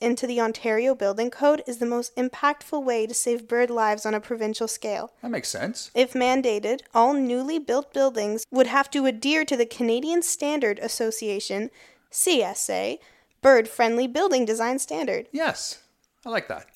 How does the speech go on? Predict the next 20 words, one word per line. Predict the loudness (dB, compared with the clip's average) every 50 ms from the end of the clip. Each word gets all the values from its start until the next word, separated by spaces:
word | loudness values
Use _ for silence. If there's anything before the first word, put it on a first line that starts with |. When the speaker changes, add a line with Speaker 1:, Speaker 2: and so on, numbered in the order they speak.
| _ -8
Speaker 1:
Please | -4 -2 0 2 2 0 0 -2 0
join | 0 2 2 4 2
the | 2
folks | 0 0 0 0 0 0 -2 -4 -4
from | -4 -4 -6
Flap | -4 0 2 2 2 2 0
Canada | -4 -2 0 0 0 0 2 0 0 0
at | -2 -6 -8 -8 -14
Queen's | -10 -6 -4 -2 -2 -2 -4
Park | -2 2 2 2 2 2
in | -2 -2 -2 -2
Toronto | -2 -4 -4 -4 -2 -2 -4 -4 -6
on | -6 -8 -8 -8 -10
Tuesday, | -8 -8 -6 -6 -4 -2 -2 -2 0
November | -2 -2 -4 -4 -4 -2 -4
fifteenth | -4 -4 -6 -8 -8 -6 -4 -2 -2 -2 -4 -4
at | -2 -2 -2 0
eleven | -2 -2 -4 -4 -4 -2 -2 -2
A | -2 0 0
M, | 0 0 -2 -4 -6